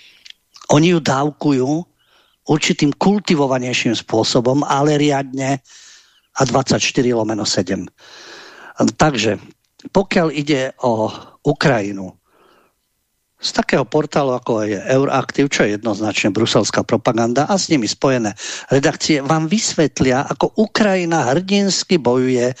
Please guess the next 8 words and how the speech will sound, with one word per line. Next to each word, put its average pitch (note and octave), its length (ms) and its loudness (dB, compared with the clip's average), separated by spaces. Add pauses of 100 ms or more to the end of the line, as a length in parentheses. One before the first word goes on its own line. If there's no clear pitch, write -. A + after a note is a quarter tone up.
(360)
proti C3 320 2
dezinformáciám. G2+ 1200 0 (1600)
A - 120 -6
tento F3 240 2
portál G3 480 0
Euraktiv D3+ 800 0 (1800)
osloví, B2+ 800 0
pochopiteľne, A#2+ 880 0